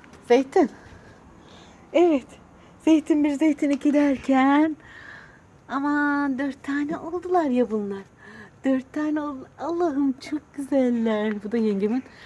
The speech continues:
biber saksısı. Şşt, şşt. Baba. Çok güzel, çok güzel, çok güzel. Çok güzelsin,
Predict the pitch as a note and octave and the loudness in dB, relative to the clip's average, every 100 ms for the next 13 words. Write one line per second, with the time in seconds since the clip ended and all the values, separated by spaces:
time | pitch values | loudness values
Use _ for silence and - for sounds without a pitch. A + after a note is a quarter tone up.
0 | - - - G3 F#3+ G3+ - E3+ - - | -20 -20 -10 -6 -6 -6 -6 -6 -8 -20
1 | - A#3+ C#4 - _ - - - - _ | -8 -6 -6 -10 _ -20 -20 -20 -20 _
2 | - - - - - - - - - - | -16 -12 -12 -14 -20 -20 -20 -20 -20 -20
3 | - - - - _ - D4 B3 A3 - | -20 -20 -20 -20 _ -8 -8 -6 -10 -12
4 | - - - - - - D4+ B3+ C4 - | -20 -20 -20 -20 -12 -8 -6 -4 -6 -6
5 | C4+ B3 C4 B3+ D4 - B3+ A3+ - - | -12 -6 -6 -4 -8 -8 -8 -8 -14 -20
6 | - - - - - - D4+ - - F4+ | -20 -20 -20 -20 -20 -12 -12 -12 -8 -6
7 | D#4 - A3 | -6 -4 -6